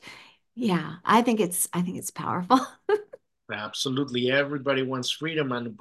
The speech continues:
Speaker 2: if you wanna be free, why wouldn't you give that to your child? You know, these are full-on entities with, you know, histories of who knows how millions of years landing in this reality, in these bodies with a purpose.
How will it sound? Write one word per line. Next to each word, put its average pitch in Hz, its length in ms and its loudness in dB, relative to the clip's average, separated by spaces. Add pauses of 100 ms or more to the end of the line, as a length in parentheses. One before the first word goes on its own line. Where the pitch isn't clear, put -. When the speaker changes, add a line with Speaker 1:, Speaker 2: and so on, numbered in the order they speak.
Speaker 2:
if 135 200 -8
you 170 100 -6
wanna 151 240 0
be 139 160 -2
free, 147 320 -4
why 123 300 0
wouldn't 127 340 -4
you 120 80 -6
give 113 300 -6
that 104 200 -6
to 98 80 -14
your - 140 -20
child? 98 500 -8
You 107 100 -12
know, 110 180 -10
these 135 240 -8
are 123 180 0
full-on 156 640 -2
entities 131 720 -6
with, 113 200 -10 (120)
you 117 120 -8
know, 95 220 -12 (680)
histories 160 640 0
of 113 160 -6
who 185 160 0
knows 156 240 2
how 156 180 0
millions 156 380 -2
of 120 100 -4
years 151 440 2
landing 165 380 -2
in 139 120 -4
this 147 220 -6
reality, 143 560 0
in 127 100 -4
these 143 200 -4
bodies 160 500 -2 (300)
with 131 160 0
a 120 80 -2
purpose. 160 640 2